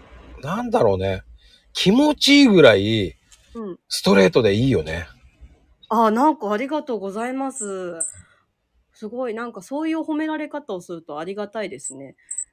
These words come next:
Speaker 2: ストレートっていう言われ方をすると。
Speaker 1: ね、やっぱりほら、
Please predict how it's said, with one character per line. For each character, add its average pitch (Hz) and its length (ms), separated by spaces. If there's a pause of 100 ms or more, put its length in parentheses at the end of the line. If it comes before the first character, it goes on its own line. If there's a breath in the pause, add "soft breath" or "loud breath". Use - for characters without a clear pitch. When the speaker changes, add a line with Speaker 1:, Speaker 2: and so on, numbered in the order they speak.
(180)
Speaker 2:
ス - 160
ト - 60
レ 226 140
ー 208 80
ト - 80
っ - 80
て - 140
い - 120
う 160 80
言 151 80 (260)
わ 170 120
れ 165 100
方 - 260
を 143 100
す 139 160
る 139 120
と。 - 260 (240)
Speaker 1:
ね、 185 140
や 165 100
っ 165 40
ぱ 254 120
り 165 180
ほ 131 140
ら、 95 280